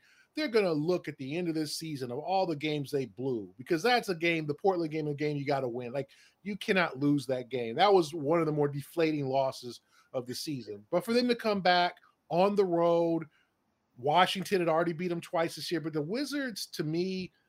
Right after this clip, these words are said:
looked a little less engaged than they did. They were hype in the first month and a half of the season.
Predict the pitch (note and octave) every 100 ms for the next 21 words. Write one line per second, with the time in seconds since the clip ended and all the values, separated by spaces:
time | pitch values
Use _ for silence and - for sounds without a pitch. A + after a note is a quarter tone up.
0 | _ B2+ F3 - E3 F3 E3+ D#3 C#3 E3
1 | E3+ D#3 C3+ A#2 C#3+ D#3 D#3 D#3 - D#3
2 | D3 C#3+ D#3 D#3 G#3 F3+ - F3 F#3 -
3 | _ - D#3 D3 F3 E3+ D3 - _ _
4 | C#3 D#3+ E3 D#3+ D3 D#3+ D#3 D#3 D3 F3+
5 | F3 D3 E3 D#3+ D#3